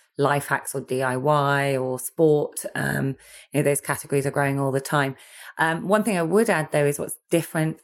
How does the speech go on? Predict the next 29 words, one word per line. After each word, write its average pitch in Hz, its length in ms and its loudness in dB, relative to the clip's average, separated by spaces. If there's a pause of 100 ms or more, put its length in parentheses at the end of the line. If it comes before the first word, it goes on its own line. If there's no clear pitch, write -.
about 165 560 -2
Tip, - 440 -4
unlike 147 400 0
a 160 60 -8
social 147 340 -4
media 143 260 0
platform, 143 420 -6
is 143 100 -4
that - 140 -8
we're 151 200 2
an 156 80 0
open 151 340 0
platform. - 540 -6 (380)
So 160 180 0
all 170 120 4
of 175 100 2
our 165 100 4
content 147 460 -4
lives 147 380 2
and 147 120 -4
breathes 135 600 -2
and 139 100 -4
is 139 160 -4
accessible 135 800 -6
and 143 120 0
discoverable 139 580 -4
on 135 120 0
the 135 80 0
web. 139 320 0